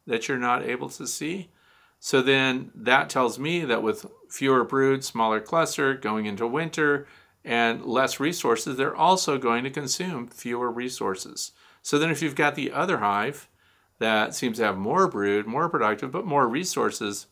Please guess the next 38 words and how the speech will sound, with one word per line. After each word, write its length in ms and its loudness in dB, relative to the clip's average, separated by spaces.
well, 200 2
they're 100 2
gonna 140 -2
use 240 -2
more 140 -2
of 80 -6
those 200 -6
resources 680 -8
because 260 2
the 80 2
number 260 0
of 100 -2
bees 340 -4
in 100 -6
the 80 -4
hive 340 -2
is 140 -10
also 340 -4
higher. 440 -4
Now, 100 4
the 140 6
other 140 6
thing 180 0
I'm 120 -2
going 280 2
to 40 2
mention, 720 -4
uh, 240 0
because 380 0
it 80 -6
didn't, 320 -6
liquid 380 0
amber 640 -2
didn't 260 -4
describe 580 0
what 400 -6
the, 280 -6
uh, 180 -4